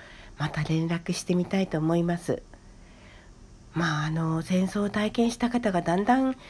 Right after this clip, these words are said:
いなくなっていきますね。私の母も女子挺身隊で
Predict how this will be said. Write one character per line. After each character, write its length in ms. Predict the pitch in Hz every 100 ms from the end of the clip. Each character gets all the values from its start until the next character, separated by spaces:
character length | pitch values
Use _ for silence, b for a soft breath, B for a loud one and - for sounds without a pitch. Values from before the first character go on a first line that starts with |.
| B B
い 60 | 220
な 140 | 240
く 80 | 254
な 100 | 277
っ 40 |
て 100 | 277
い 60 | 233
き 100 | 180
ま 120 | 185
す 200 | - 170
ね。 340 | 175 233 247 B B B B
私 320 | 180 208 -
の 100 | 214
母 300 | 214 233 208
も 160 | 196 160
女 160 | 170 185
子 100 | -
挺 220 | 170 165
身 340 | - - 170
隊 280 | 170 165 165
で 160 | 156